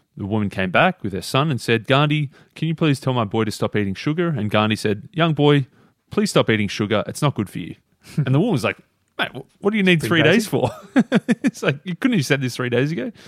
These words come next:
Speaker 1: But Gandhi said, "Look, three days ago, I too was still eating sugar. I could not ask him to stop eating sweets as long as I had not stopped myself."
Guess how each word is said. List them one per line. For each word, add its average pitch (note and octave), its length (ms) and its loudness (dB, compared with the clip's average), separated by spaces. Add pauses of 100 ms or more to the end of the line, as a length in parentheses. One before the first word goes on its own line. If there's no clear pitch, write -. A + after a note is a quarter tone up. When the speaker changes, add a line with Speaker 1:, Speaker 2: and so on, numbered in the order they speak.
(400)
Speaker 1:
But A#2 160 4
Gandhi D#3+ 240 4
said, A2+ 260 0
"Look, D3 220 2 (280)
three F#3 220 0
days D#3 260 6
ago, G2+ 280 0 (100)
I C3+ 160 6
too D#3 300 2
was G2+ 100 -2
still A2 260 0
eating F#2+ 200 -2
sugar. G#2 420 -8 (240)
I - 80 -4
could C3+ 180 0
not C#3 220 2
ask A#2 280 2
him A2+ 120 -2
to G2 60 -6
stop G#2+ 280 -2
eating G2+ 220 -2
sweets D#3 480 -2
as G2+ 140 -6
long G2+ 160 0
as F#2 100 -4
I G2+ 160 0
had G2 160 -8
not - 160 -12
stopped - 260 -8
myself." - 560 -14